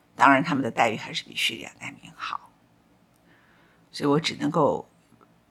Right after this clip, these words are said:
说，这场美国期中选举来得太晚了。如果他举行的时间是五月八号，然后呢，那个时候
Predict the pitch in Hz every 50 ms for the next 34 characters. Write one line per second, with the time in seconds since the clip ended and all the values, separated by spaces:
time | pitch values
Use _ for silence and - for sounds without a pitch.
0 | _ _ - - - - - 170 156 147 143 - - _ _ _ _ _ _ _
1 | _ _ _ _ _ - - 208 190 160 165 - - - - - - - - -
2 | - - - - - 135 131 - - - - 165 - - - - - _ _ _
3 | _ _ _ _ _ _ _ - 110 95 - 107 - - 165 - - - - -
4 | - - - - - - _ _ _ _ _ _ - - - - _ - 156 139
5 | 156 156 - 143 160 - - - - - - - - 165 208 220 - - - -
6 | 202 123 151 - - - - - - 120 - 147 - - 160 170 190 - 220 208
7 | - - - _ _ _ _ _ _ _ _ _ _ _ _ _ _ _ _ _
8 | _ _ _ _ _ _ _ _ _ _ _ _ _ - - 123 127 165 170 226
9 | 220 175 160 151 143 147 160 175 - _ _ _ _ _ _ _ _ _ _ -
10 | 147 160 156 156 151 - - 143 147 170 165 131 120 101 92 101 113 147